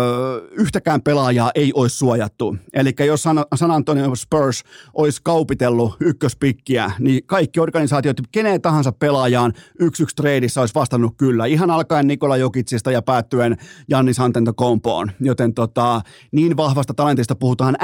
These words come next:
N B A:n puolella, kun puhutaan Victor, äh, Wembanyamasta. Noin, sieltä se tulee. Kohta pitää tulla pikkusen verran vielä vähän terävämmin, koska tosta kaverista tullaan puhumaan varmaan seuraavan viidentoista vuoden aikana ihan, ihan riittävästi. Mutta siis ihan tismalleen sama tilanne on,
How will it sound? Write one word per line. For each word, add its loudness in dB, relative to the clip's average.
N 0
B -2
A:n 2
puolella, 0
kun -6
puhutaan 0
Victor, 0
äh, -4
Wembanyamasta. 0
Noin, 2
sieltä 0
se 0
tulee. -2
Kohta -2
pitää 0
tulla -2
pikkusen -4
verran -4
vielä -2
vähän -2
terävämmin, 0
koska -2
tosta -2
kaverista 0
tullaan 2
puhumaan 2
varmaan 2
seuraavan 0
viidentoista 0
vuoden 0
aikana 0
ihan, 2
ihan 2
riittävästi. 0
Mutta 0
siis -2
ihan 0
tismalleen -2
sama 0
tilanne 2
on, 0